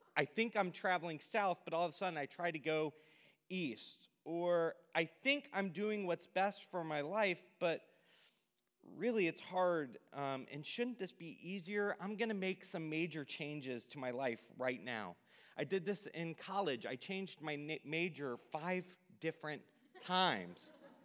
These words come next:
It took me eight years to finish undergrad. <laughs> Um, any other doctors in here?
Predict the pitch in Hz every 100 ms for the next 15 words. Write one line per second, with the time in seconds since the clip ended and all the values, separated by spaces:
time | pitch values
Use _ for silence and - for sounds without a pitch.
0 | - - - - _ _ _ - 208 208
1 | 254 220 226 220 - 190 240 220 104 214
2 | 247 254 185 196 - 233 214 - 214 247
3 | 226 165 147 - 185 156 - - - -
4 | - - - - - - - - 160 156
5 | 143 135 - 190 196 190 196 196 190 180
6 | 185 214 196 214 220 240